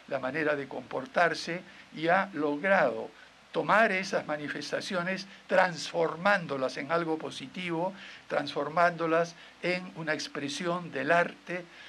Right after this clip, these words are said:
de la cultura y del ingenio de los huanuqueños. Por esa razón, por esta razón quisiera indicar que con la presencia del señor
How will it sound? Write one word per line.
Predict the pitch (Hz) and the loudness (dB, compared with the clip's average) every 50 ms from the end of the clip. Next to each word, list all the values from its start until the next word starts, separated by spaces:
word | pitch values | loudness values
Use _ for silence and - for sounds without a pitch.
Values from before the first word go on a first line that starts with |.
| - - - | -20 -14 -10
de | 143 143 | -6 -4
la | 139 135 | -2 -4
cultura | 127 - - - 156 - - - 175 185 180 160 160 165 156 156 | -4 -6 -10 -16 -18 -14 -12 -10 -8 -6 -2 0 0 0 0 -2
y | - 151 143 | -6 -8 -8
del | 135 127 120 | -6 -6 -6
ingenio | 127 127 131 - - - 165 151 135 127 135 135 151 143 - | -8 -8 -10 -10 -8 -6 -6 -6 -6 -6 -6 -6 -6 -8 -10
de | 120 120 | -12 -10
los | 117 113 110 | -10 -12 -12
huanuqueños. | 107 117 117 117 120 113 - - 135 107 104 101 - - - - - - - - - - - - - - - | -10 -10 -10 -10 -10 -10 -10 -10 -10 -10 -10 -14 -16 -16 -18 -18 -20 -20 -20 -20 -20 -20 -20 -20 -20 -16 -8
Por | - 135 151 | -4 0 2
esa | 170 202 196 202 190 | 2 2 2 2 0
razón, | 165 156 156 - - 214 196 196 202 - - - - - - - - - - - - - - - - - - - - - - - - | 0 0 -2 -2 2 2 2 2 2 0 -4 -8 -12 -18 -20 -20 -20 -20 -20 -20 -20 -20 -20 -20 -20 -20 -20 -20 -20 -20 -20 -18 -12
por | - 262 | -8 -6
esta | 202 190 196 180 156 | -6 -4 -4 -2 -2
razón | 151 156 143 - 196 190 190 | -2 -2 -2 0 -2 -2 -2
quisiera | 185 156 139 - - 170 160 160 151 | -4 -8 -10 -6 -4 -2 0 0 -2
indicar | 147 139 135 131 - 160 170 180 185 190 196 - - - - - - | -2 -4 -8 -4 0 2 2 2 2 0 -6 -14 -20 -20 -20 -14 -6
que | - 170 190 208 202 - - - | -4 -2 -2 -2 -2 -6 -12 -4
con | - 196 196 196 190 190 196 - - - - - - - - - | 0 2 2 2 2 -2 -8 -14 -14 -18 -20 -20 -20 -18 -10 -8
la | 143 143 | -8 -8
presencia | - 139 139 - - 185 175 180 165 - 190 180 185 180 - - | -6 -8 -10 -8 -8 -10 -10 -10 -10 -8 -4 -4 -4 -4 -6 -10
del | - 135 131 131 | -14 -14 -12 -14
señor | - 156 127 131 160 165 170 160 160 | -14 -14 -12 -6 -2 0 0 0 0